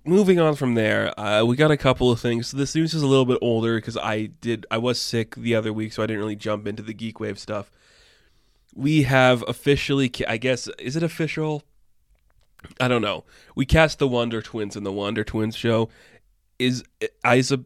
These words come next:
Isabel May, I think is the girl, and K J Apa. And my first thought was like,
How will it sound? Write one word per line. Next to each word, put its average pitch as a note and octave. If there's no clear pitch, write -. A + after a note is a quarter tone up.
Isabel D3+
May, E3+
I D#3+
think D#3
is D3+
the D3
girl, C#3
and A#2+
K A#2
J G#2+
Apa. G2+
And C3+
my C#3
first F3
thought B2
was A2+
like, G#2+